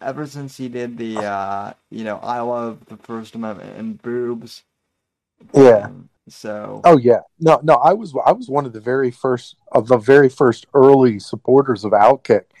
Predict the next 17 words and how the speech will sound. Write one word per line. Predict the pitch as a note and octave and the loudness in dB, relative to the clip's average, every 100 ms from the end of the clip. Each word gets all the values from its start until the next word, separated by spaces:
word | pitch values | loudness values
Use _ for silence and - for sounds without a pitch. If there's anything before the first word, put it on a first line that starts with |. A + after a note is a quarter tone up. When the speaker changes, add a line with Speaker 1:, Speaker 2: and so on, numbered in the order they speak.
| _ _ _ _ - | _ _ _ _ 4
Speaker 2:
It's | C#3 F#3+ | 4 4
been | G3+ D#3 | -2 -2
fa-, | - B2+ - | 2 0 4
like, | B2 A#2 - | 2 0 0
Outkick | C3 G3 - F3+ D#3 | 0 0 -2 -4 -2
is, | C3+ A#2 A2+ - | -4 -4 -8 -12
Speaker 1:
<coughs> | _ - | _ -12
Speaker 2:
has | D3 C3+ C3 | -4 -2 -2
been, | - C#3 B2 A#2 A2 _ _ _ _ _ _ _ _ - | 0 -2 0 -4 -12 _ _ _ _ _ _ _ _ -2
because | E3 F#3+ E3 | 0 2 4
I'm | F3 | 2
so, | - - - | 0 -2 4
I'm | E3+ G#3+ F3 | 4 4 2
really, | D3 E3+ E3 | 4 4 4
really | D3 D3+ C#3+ | 0 0 0
into | C3+ B2 | -2 -6
sports, | - - A3 A#3 E3+ C#3 - - | -12 -4 4 6 6 4 -4 -20